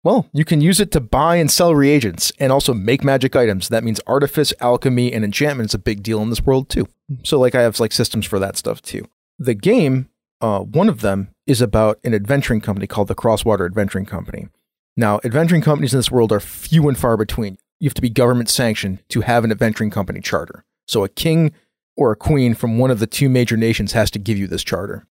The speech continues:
Party themselves comes in, and they start off in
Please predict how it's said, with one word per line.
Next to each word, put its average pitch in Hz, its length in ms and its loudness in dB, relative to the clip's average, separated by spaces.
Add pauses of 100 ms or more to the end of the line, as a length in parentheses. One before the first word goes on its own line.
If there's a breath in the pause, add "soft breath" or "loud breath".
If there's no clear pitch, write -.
(220)
Party 147 340 4
themselves 127 640 2
comes 123 340 0
in, 113 400 0
and 143 140 2
they 113 60 2
start 127 280 2
off 113 280 2 (140)
in 127 380 2